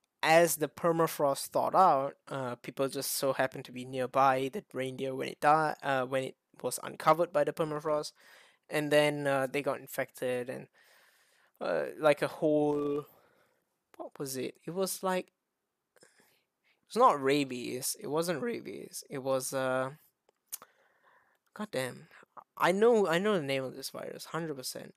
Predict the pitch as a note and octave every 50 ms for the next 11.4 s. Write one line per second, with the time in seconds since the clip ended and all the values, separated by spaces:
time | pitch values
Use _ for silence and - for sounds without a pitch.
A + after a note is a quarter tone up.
0 | - - - - - D3 - _ _ _ _ _ - - D#3+ D#3 D3+ D3+ D3+ C#3+
1 | F#2 C#3+ D#3 D3+ C#3+ B2+ C#3+ C#3 - - _ _ _ - - - _ _ _ _
2 | _ _ _ _ _ _ - - D#3+ D#3+ E3 E3+ E3 F3+ F#3 F3+ - F#3+ E3+ D#3+
3 | - E3+ D#3+ C#3+ C3+ C3+ C#3 C#3+ D3+ D#3 D#3 D#3 - - C#3+ D3 C#3 C3+ C#3 C#3+
4 | - - E3 D3 - B2 D#2 D2+ A#2+ - - - F3 F#3 - _ - - A3 F3
5 | - - B2+ - - - - G1+ - - _ _ _ _ _ _ _ _ _ _
6 | _ _ - - _ _ - C3+ C3 C3 C3 C3 C3 C3 B2+ B2+ C3 B2+ B2+ B2+
7 | C3 C3 B2+ - - - _ - - _ _ _ _ D3 C#3 C#3 - E3+ D#3+ D#3
8 | C#3+ A3+ - - C#3+ C#3 C3 - - - - - - D3+ C#3 C3+ C3+ C#3 - -
9 | C3+ - - C3+ B2+ B2+ B2+ - - B2+ - - - - C#3 C3 C3 C3 C3+ -
10 | C#3 C#3 C3+ D3 E3+ F3+ F3+ F3+ F3 F3 F#3 F3+ - _ _ _ - C3 C3 C3
11 | C3 C3 C3+ C3 C3+ C3+ C#3